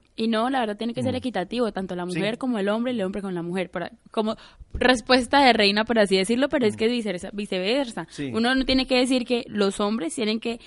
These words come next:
Speaker 1: atender a las mujeres veinticuatro siete, ni las mujeres a los hombres tampoco.
Speaker 2: Mm.
Speaker 1: Eso tiene que haber como una igualdad, una,
Speaker 2: Un equilibrio,
Speaker 1: un equitativo,
Speaker 2: sí,
Speaker 1: exacto,
Speaker 2: para que
Speaker 1: sí,
Speaker 2: eso
Speaker 1: señor.
Speaker 2: pueda, para que eso pueda funcionar.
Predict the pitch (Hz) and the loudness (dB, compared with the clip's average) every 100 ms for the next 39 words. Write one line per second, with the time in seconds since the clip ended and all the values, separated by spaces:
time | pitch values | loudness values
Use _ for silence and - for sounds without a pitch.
0 | - - 214 208 190 190 202 226 214 180 | -14 -4 -4 -2 -4 -2 -2 -2 -2 -4
1 | 190 226 208 185 196 214 277 320 233 208 | -4 -6 -6 -6 -2 0 0 -2 0 0
2 | 196 180 185 180 180 196 175 170 170 175 | 0 -2 -2 -4 -4 -4 -4 -4 -6 -6
3 | 165 175 311 135 - - - - 214 233 | -8 -6 -6 -6 -14 -16 -12 -4 0 0
4 | 233 247 247 262 247 247 208 202 208 180 | 0 -2 0 0 0 0 -2 -2 0 -2
5 | 190 185 180 185 160 - 147 135 - 180 | 0 0 0 -2 -2 2 2 2 -2 -4
6 | 143 180 170 165 185 139 - 120 120 151 | -2 -2 -2 2 2 2 -4 -4 -2 0
7 | 190 135 131 135 117 110 110 120 127 139 | 0 2 0 -4 -8 -8 -8 -10 -6 -4
8 | 135 123 110 113 113 98 | -4 -4 -6 -6 -8 -8